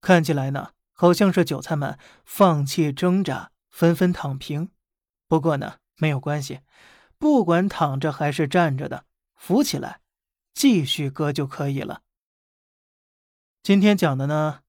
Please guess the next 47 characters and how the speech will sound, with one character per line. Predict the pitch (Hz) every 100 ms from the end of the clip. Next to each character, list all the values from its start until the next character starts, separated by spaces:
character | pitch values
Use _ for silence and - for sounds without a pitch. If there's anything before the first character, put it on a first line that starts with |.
| _
就 | - 170
是 | 170
如 | 143 160
何 | 175 160
正 | 151 226 170
确 | 139 151
的 | 135 - _ _ _
收 | - 170
割 | 170 175
韭 | 151
菜。 | - 143 - _ _ _ _ -
你 | 165
学 | 170
会 | 165 208
了 | 190
吗？ | 180 - _ _ _ _ _
<laughs> | - _ _ - - _ _ _
好 | 165
了， | 170 - _ _ -
这 | 285
里 | 220 180
是 | 220
小 | 208 - 135
胖 | - 185
侃 | 156 139
大 | 135 135
山， | 175 190 _ _ _
每 | - 156
天 | 170 165
早 | 123
上 | 143
七 | 135 170
点 | 151 - - - _
与 | 240
你 | 269 151
分 | 175 190
享 | 170 135
一 | 135 135
些 | 135 170 180 _ _ -
这 | 196
世 | 180 196
上 | 147 127
发 | - 160
生 | 160 208
的 | 165
事 | 135
儿。 | 131